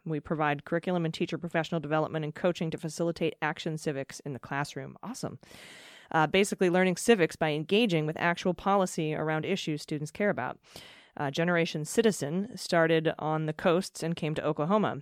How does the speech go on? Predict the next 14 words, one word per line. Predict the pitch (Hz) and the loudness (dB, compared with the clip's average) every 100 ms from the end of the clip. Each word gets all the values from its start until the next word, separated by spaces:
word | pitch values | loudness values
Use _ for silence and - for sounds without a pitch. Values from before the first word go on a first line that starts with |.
| 165 | -6
much | 151 - | -6 -2
by | 151 | 2
happenstance | 180 180 170 139 135 151 | 2 2 -4 -6 -6 -6
and | 151 | -6
my | 143 | -4
persistence. | - - 233 - 160 - - - - - - _ | -6 0 0 2 -2 -2 -12 -20 -20 -20 -20 _
<laughs> | 185 175 - - | 0 2 2 4
At | 190 | 4
the | 180 | 6
very | 202 190 | 8 6
core, | - 302 247 185 | 6 10 12 12
our | 143 180 | 10 8
work | 175 180 | 6 4
is | - 170 165 | 2 2 2